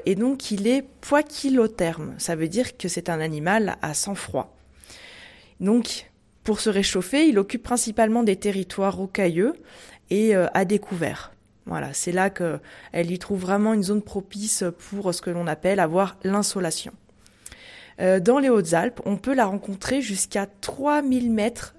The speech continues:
d'altitude du côté des Adr-, des Adrets. Ouais, c'est vraiment, euh,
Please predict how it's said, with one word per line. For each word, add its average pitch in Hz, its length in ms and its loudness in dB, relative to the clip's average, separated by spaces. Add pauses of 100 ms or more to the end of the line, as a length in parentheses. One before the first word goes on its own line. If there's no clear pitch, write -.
d'altitude 202 560 -6
du 180 120 -8
côté 180 300 -2
des 180 160 -2
Adr-, 170 260 -2
des 175 200 -2
Adrets. 165 320 -4
Ouais, 139 160 -12
c'est - 180 -8
vraiment, 180 480 -4
euh, 151 120 -4